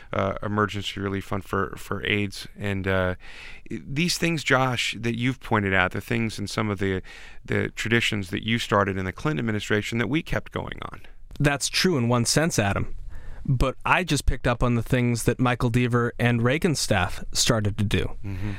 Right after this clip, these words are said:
Speaker 2: I think that, uh, Reagan o-, obviously was, and Deaver, uh, defined the modern presidency from a visual standpoint,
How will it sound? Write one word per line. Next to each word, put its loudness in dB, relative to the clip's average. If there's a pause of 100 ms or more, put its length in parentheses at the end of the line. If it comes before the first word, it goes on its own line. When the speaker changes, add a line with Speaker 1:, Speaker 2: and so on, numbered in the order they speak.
(140)
Speaker 2:
I 4
think 2
that, 2
uh, 4
Reagan 2 (100)
o-, 2
obviously 4
was, 2 (100)
and 2
Deaver, 2 (200)
uh, 2 (160)
defined 2
the 2
modern 4
presidency 2
from 2
a 2
visual 4
standpoint, 2